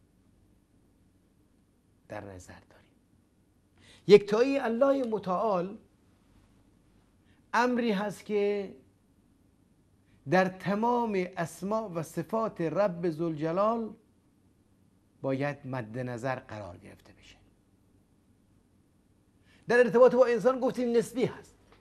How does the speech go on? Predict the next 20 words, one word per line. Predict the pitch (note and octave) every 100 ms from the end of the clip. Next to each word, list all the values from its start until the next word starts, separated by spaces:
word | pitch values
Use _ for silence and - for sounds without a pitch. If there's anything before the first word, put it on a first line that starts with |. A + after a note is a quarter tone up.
| _ _ _ _ _ _
یه | G3+ A#3+
انسان | A3+ A#3 G#3+
تک | G3+ E3
هست | - - - - _ _ _ _ _ _ _ _ _ _ _ _ _ _ _ _ _ _ -
در | D3+ F#3+ F3
یک | F#3 E3
مهارت، | D#3 C#3+ D3+ D#3+ F3 C#3+
در | C3+
یک | B2+ C#3 C#3
فن، | - E3+ F3 E3+
در | C3+
یک | B2 C3+ B2+
هنر، | A#2+ C3 E3 F#3
در | D#3 D3
یک | C#3+ D#3
زمینه | C#3+ D3+ D#3+ F3+ F3
معین، | D3+ G#2+ B2 G#2+ F#2 - _ _ _ _ _ _ _ _ _ _ _ _ _ _ _ _ _ _ _ _ _ -
به |
طور | G3+ C4
نسبی. | A#3+ A3+ - A#2+